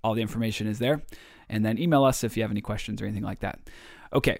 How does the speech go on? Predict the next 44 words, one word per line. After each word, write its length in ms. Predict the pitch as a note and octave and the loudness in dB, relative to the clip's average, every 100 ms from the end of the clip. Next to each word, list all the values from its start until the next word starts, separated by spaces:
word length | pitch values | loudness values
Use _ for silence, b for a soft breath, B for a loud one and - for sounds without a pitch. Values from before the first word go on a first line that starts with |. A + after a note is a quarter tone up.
| - _ | -6 _
so 340 | - D3 F#2 - | 6 6 6 4
there's 200 | D3 C#3+ | 4 6
gonna 140 | F#3 | 6
be 80 | F#3+ | 8
this 220 | G3 F#3 | 8 6
new 200 | C#3+ D#3 | 6 6
thing 260 | D3 C#3 C3 | 6 4 6
we 100 | B2+ | 6
wanna 200 | A#2+ A#2 | 4 0
try 180 | - A#2+ | 0 0
to 80 | G#2+ | 2
do 200 | G#2 G#2+ | 0 0
at 80 | |
the 160 | A2+ - | -2 -2
end 160 | A#2+ A#2+ | 2 2
of 100 | G#2+ | 2
episodes, 640 | F#2+ G2+ G#2 G#2 G2 - B B B | 0 -2 -2 -4 -4 -8 B B B
which 360 | B2+ A#2+ - - | 6 6 4 0
is 440 | B2 A2+ A2 - - | 2 4 2 -2 -2
a 60 | B2+ | -4
question 480 | - - - - A2 | 6 8 8 6 0
segment. 400 | A#2 F2+ F2+ - - b b - | 0 -2 -4 -6 -14 b b 0
And 360 | B2+ B2 A#2 - _ C3 - _ | 4 4 2 -4 _ -20 -20 _
we 200 | D3+ D#3 | 2 6
get 120 | D#3+ - | 8 8
a, 140 | C#3+ - | 4 2
we 100 | D3+ | 2
get 200 | C#3 F3 | 6 6
a 60 | C#3 | 8
number 280 | C#3 D#3+ E3+ | 8 10 8
of 100 | - | 6
questions 480 | C3+ A#2 - A#2 A2+ | 4 4 4 0 0
that 120 | G#2 | 2
come 180 | C#3 C#3 | 4 6
into 180 | C3+ | 4
the 100 | C#3 | 2
show. 420 | B2+ A#2 G#2+ A2 A2 | 4 4 4 4 6
Some 140 | E3 | 4
people 200 | D3 C3 | 6 6
leave 160 | C3 B2 | 6 6
them 120 | A#2+ | 4
in 80 | A2 | 4
audio 360 | C#3+ D#3+ E3 | 6 6 6
form, 480 | D#3+ D3 D3 D3 D3 | 4 4 6 6 2